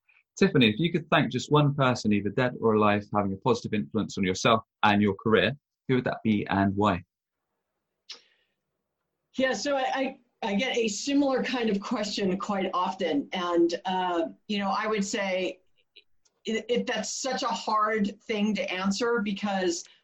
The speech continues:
Speaker 2: I feel like, um, I have been blessed and surrounded and lifted up, um, by so many that I feel like I stand on the shoulders of giants, like so many that I, people that I admired spent time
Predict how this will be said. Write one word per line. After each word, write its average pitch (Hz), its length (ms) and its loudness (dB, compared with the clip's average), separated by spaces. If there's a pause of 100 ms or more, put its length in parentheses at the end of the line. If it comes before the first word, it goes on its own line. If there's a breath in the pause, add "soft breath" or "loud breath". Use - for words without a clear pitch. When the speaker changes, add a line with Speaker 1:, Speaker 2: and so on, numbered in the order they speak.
(160 soft breath)
Speaker 2:
I 220 240 -2
feel 220 340 -2
like, 190 600 -4
um, 185 420 -2
I 180 560 -2
have 180 240 -2 (100)
been 170 480 0 (120)
blessed 196 340 -2
and 190 140 2
surrounded 185 760 -2 (100)
and 180 140 2
lifted 196 420 -2
up, 180 280 -2 (520)
um, 170 400 0
by 185 160 -4
so 190 280 -4
many 190 520 2
that 202 320 -2
I 185 200 0
feel 208 160 -2
like 202 120 0
I 175 80 -2
stand 196 420 -2
on 226 100 2
the 226 80 4
shoulders 220 480 0
of 208 100 0
giants, 220 440 -2
like 196 200 -2
so 214 220 -2
many 202 240 2
that 196 120 0
I, 185 280 0
people 196 240 -2
that 185 100 0
I 180 80 0
admired 175 440 2
spent 196 380 -6
time 196 400 0